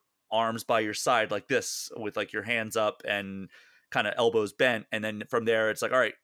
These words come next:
run." So, like, you kinda pump your arms like that. And then, uh, the Baka one, sometimes there's some really cool ones in there. Like, we, we talked about, we, we showed this on the new gameplay today where it was like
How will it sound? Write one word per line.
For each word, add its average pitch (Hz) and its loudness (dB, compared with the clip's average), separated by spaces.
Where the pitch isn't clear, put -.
run." 113 4
So, 123 0
like, - -2
you 113 -6
kinda 110 -2
pump - -4
your 104 -2
arms 104 -2
like 95 -4
that. 123 4
And 104 -2
then, 101 -2
uh, 104 4
the 123 -2
Baka 156 2
one, 117 0
sometimes 202 0
there's 175 -2
some 175 -4
really 156 0
cool 160 2
ones 110 0
in 104 -2
there. 92 0
Like, 92 -2
we, 113 -2
we 117 -4
talked 123 0
about, 120 0
we, 120 -2
we 120 -4
showed 147 0
this 117 -6
on 123 0
the 113 -4
new 110 -2
gameplay 110 0
today 110 2
where 104 0
it 98 -2
was 104 -6
like 104 -2